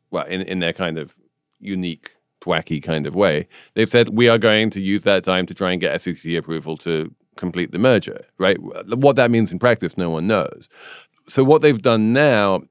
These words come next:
is they have spent, the sponsors have spent two point eight million dollars of their own money,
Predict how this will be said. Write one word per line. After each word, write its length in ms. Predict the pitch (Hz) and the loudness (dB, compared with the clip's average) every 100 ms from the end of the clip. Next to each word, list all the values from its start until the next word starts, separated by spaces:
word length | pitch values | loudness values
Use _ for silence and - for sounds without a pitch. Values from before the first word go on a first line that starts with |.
| _ | _
is 240 | 110 95 | -4 -4
they 440 | - - 107 104 104 | -12 -2 2 4 4
have 160 | 107 | 2
spent, 420 | - 113 107 107 92 | 0 2 4 2 -2
the 60 | |
sponsors 480 | - 143 160 113 87 | 0 2 4 2 -4
have 80 | 90 | -6
spent 260 | 98 95 | -4 -2
two 120 | 117 117 | -2 -2
point 200 | 113 - | -2 -2
eight 180 | 92 82 | -6 -4
million 280 | 92 90 87 | -4 -4 -2
dollars 300 | 90 87 80 | 0 0 -4
of 120 | 78 | -2
their 220 | 80 - | -2 2
own 280 | 104 110 95 | 4 4 4
money, 520 | 104 87 58 - | 4 2 -2 -8